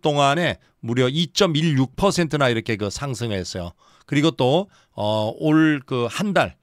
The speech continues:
이, 이 보면은 뭐 이번 달 들어가지고 지수 올라온 것이 보니까 한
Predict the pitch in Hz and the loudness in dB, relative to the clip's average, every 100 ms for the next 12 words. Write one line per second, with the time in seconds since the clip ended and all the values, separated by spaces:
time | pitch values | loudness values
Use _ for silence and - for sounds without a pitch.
0 | _ _ 147 156 147 143 165 151 151 151 | _ _ -4 -2 -2 0 0 0 0 0
1 | 190 175 135 - _ - 156 190 185 185 | 0 2 0 -2 _ 0 4 4 4 2
2 | 165 165 151 143 131 147 147 - 147 - | 4 2 4 0 0 -2 -2 -2 -4 -2
3 | 160 139 143 139 131 123 123 120 175 120 | -2 0 -2 -2 -2 -2 -2 -2 -4 -4
4 | 120 139 120 135 | -4 -2 -2 -2